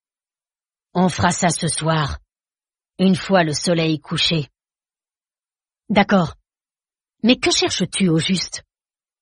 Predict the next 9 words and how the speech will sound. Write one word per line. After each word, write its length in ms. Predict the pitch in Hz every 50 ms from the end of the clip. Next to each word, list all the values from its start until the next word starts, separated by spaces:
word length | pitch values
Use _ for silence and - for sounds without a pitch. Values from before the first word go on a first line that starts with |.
| _ _ _ _ _ _ _ _ _ _ _ _ _ _ _ _ _ _ _ _ _ _ _ _ _ -
Duboz 640 | 170 147 156 220 240 208 240 294 311 311 294 233 185
n'a 160 | 196 196 180
pas 180 | - - 185 185
l'intention 680 | 208 240 254 - - 240 233 220 - - - 285 262
d'expliquer 720 | 175 214 226 226 - - - - 233 226 208 - 277 302
sa 180 | 294 - 208 175
stratégie 760 | 160 - - - - 240 - - 220 202 185 190 240 262 240
à 80 | 180 165
Yergen. 680 | 156 160 160 151 143 139 147 147 147 151 156 156 151